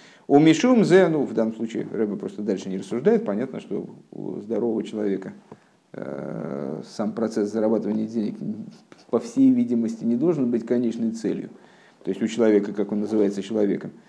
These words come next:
Ну, «У мишум зе рыцой небя эйзек массу матн хулю». Так вот, по-, он хочет заниматься, м, массу матн, то есть, ну, там,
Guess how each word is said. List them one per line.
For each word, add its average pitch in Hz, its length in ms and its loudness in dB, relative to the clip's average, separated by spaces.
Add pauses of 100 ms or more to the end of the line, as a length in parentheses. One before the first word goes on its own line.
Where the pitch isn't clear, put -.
(320)
Ну, 139 520 2 (1400)
«У 160 100 10
мишум 262 420 8
зе 220 180 10
рыцой 226 460 6
небя 160 420 4
эйзек 185 320 4
массу 180 400 2
матн 196 320 2
хулю». 139 380 2
Так 104 80 0
вот, 135 200 2
по-, 127 200 4
он 131 200 2
хочет 208 600 0
заниматься, 117 760 -2 (240)
м, - 400 -6
массу 131 360 2
матн, 214 380 0 (120)
то 127 60 -6
есть, - 100 -8
ну, 120 140 -4
там, - 260 -12